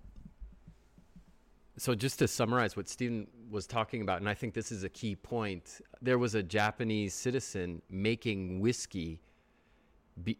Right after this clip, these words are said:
twenty-five years before Taketsuru went to Scotland, right? Twenty-five years before that happened, Doctor Takamine was making koji whiskey in the United States, in, in Illinois.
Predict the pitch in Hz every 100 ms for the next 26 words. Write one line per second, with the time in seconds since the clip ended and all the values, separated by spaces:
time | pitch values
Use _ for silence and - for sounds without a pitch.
0 | - - 143 156 151 123 113 131 90 98
1 | 95 110 104 98 - 104 104 90 107 104
2 | 98 90 90 - 139 87 82 87 117 _
3 | _ - 202 208 190 175 165 143 127 -
4 | 120 101 113 110 92 82 80 - - _
5 | _ _ _ _ _ 117 107 101 - 120
6 | 123 113 113 104 98 92 - 98 95 85
7 | - 101 107 110 113 98 - _ - 190
8 | 208 214 156 202 160 135 143 - 110 98
9 | - 160 160 151 139 123 107 - 107 -
10 | 135 127 135 - 131 113 - 147 147 131
11 | 95 78